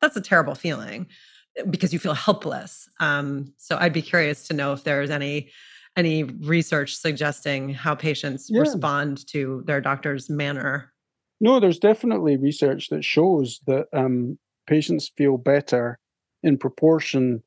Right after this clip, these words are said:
Speaker 2: to how they feel their physician is empathetic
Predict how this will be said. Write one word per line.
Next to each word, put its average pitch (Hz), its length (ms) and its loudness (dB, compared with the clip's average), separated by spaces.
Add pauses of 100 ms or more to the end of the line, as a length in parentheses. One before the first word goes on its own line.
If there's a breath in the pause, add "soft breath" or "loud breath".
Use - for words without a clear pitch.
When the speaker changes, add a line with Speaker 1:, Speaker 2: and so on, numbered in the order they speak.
(260)
Speaker 2:
to 143 160 -2
how 135 480 2
they 131 280 2 (180)
feel 135 520 4
their 131 340 2 (100)
physician 127 560 0
is 127 320 -2 (100)
empathetic 147 600 2